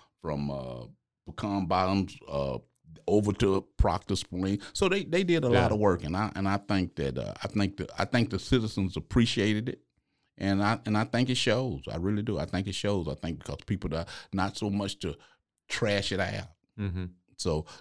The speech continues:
Speaker 1: those are the things that, that I think really, really made the park a much more of a family environment.
Speaker 2: Yeah,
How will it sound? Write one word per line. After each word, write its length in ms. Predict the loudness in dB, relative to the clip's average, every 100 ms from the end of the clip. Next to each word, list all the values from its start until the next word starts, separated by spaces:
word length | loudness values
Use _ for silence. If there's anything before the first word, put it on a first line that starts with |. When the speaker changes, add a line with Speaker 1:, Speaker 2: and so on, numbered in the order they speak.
| 0
Speaker 1:
those 260 | 2 4
are 60 | 2
the 100 | 0
things 460 | 0 2 4 2
that, 200 | -2 -4 _ -10
that 180 | -6 -4
I 120 | -4
think 420 | -4 -4 -4 -8 _ -18
really, 600 | -12 -4 2 2 2 -2
really 560 | -4 -4 0 0 0 -6 -18 _ _ _
made 400 | -6 0 0 0
the 80 | -4
park 460 | -6 0 2 2 -2 _ _ _ _ _ _ _ _ _ _ _ _ _ _ _ _ -8
a 140 | -2
much 280 | 2 2 2
more 180 | 2 2
of 100 | 0
a 60 |
family 460 | -2 2 2 0 -2
environment. 560 | -4 -4 -4 -8 -12 _ _ _ -2
Speaker 2:
Yeah, 220 | 0 0